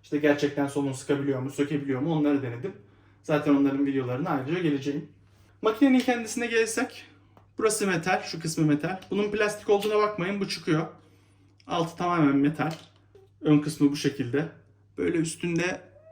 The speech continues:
Evet, üstündeki ufak tefek çizikleri görüyorsunuz. Ya ben bu malı jelatinle almadım.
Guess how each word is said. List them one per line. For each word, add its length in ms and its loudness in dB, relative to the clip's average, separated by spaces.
Evet, 220 6
üstündeki 400 4
ufak 260 6
tefek 260 6
çizikleri 440 6
görüyorsunuz. 640 6
Ya 180 4
ben 140 4
bu 80 -2
malı 240 2
jelatinle 460 2
almadım. 440 0